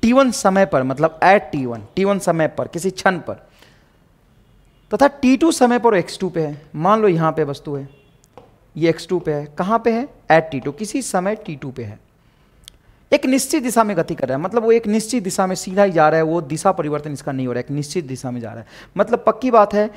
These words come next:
कि औसत वेग और औसत चाल बराबर होगा। क्यों बराबर होगा?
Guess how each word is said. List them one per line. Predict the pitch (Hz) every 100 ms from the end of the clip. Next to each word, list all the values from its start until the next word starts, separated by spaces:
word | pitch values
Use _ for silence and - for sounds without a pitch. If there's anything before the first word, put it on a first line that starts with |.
| - _
कि | 214 208 - _ _ _ _ _ 175
औसत | 196 262 196
वेग | 196 208 208
और | 180
औसत | 180 - 170 196
चाल | 185 156
बराबर | 143 123 113 113
होगा। | 110 - - _ _ - - -
क्यों | 226 247
बराबर | 240 226 233
होगा? | 220 240